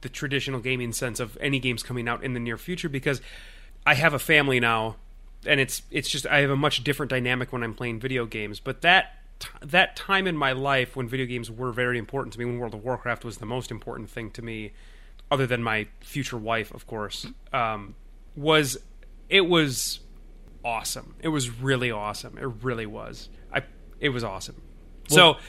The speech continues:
Speaker 2: cool.
Speaker 1: I would, I would love for you to, you have to, you have to, the, the problem is, is really balance, because these games can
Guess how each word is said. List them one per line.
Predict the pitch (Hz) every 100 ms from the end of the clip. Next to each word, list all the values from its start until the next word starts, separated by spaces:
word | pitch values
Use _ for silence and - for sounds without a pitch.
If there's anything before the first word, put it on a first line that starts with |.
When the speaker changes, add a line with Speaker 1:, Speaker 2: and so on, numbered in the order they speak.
| -
Speaker 2:
cool. | 101 - - -
Speaker 1:
I | 190
would, | 254 247 220
I | 208
would | 240 196
love | 196 233
for | - 180
you | 147 180
to, | 175 170 - - - - - -
you | - 143
have | 143 233 -
to, | - -
you | 175 185
have | 135 202 214
to, | - 214 208 196 180 - - - - - -
the, | 151
the | 170 175
problem | - 233 269 220
is, | 127 131
is | 165 131
really | 170 156
balance, | 117 123 123 151 156
because | 156 151 131
these | 143
games | 123 147 143
can | 156 127